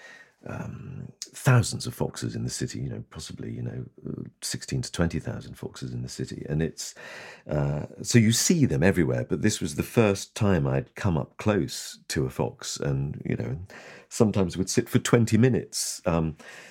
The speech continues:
kind of, you know, leg to leg, um, with Gaspar on my front doorstep watching the world go by. And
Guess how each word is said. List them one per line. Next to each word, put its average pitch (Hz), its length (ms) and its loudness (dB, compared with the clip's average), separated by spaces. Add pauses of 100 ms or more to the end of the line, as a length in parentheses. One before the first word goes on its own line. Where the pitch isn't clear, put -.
(280)
kind 95 180 4
of, - 220 -2
you 90 80 -2
know, 87 240 4
leg 107 420 6
to 113 120 8
leg, 101 420 4 (340)
um, 80 280 4
with 85 180 2
Gaspar 78 380 2
on 73 200 0
my 76 180 2
front 76 260 -2
doorstep 78 380 -2
watching 71 280 -4
the 69 80 0
world 76 240 0
go 67 160 -2
by. 64 420 -2
And 73 440 -2